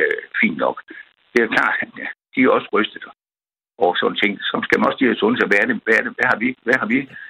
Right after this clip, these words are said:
hvad har vi, øh, andel i det her? Og hvad er det, hvad er det, vi fremadrettet skal gøre os?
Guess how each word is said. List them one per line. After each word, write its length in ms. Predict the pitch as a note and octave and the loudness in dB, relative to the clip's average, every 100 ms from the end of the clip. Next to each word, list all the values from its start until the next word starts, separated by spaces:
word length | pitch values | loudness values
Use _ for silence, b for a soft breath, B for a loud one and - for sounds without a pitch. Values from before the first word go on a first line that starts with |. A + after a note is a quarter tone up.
| B B _ _ | B B _ _
hvad 100 | C3 C3 | 2 2
har 60 | C3 | 4
vi, 60 | C#3 | 4
øh, 100 | G#2 F#2 - A#2+ | 4 2 2 2
andel 260 | B2+ G2 F#2 | 2 -4 -2
i 20 | E2 | -2
det 80 | - | 2
her? 120 | G#2 C#2+ C2+ | 2 2 -2
Og 60 | A#2 | 2
hvad 100 | A#2+ | 2
er 40 | C3 | 2
det, 60 | A#2+ - | -6 0
hvad 100 | A#2+ | 0
er 60 | B2 | 2
det, 80 | A#2+ | -2
vi 80 | - | 0
fremadrettet 460 | C3+ A2 F#2 G#2+ - | 0 2 0 0 -6
skal 180 | - F#2+ | -4 2
gøre 160 | A2 | 2
os? 80 | G2+ | 2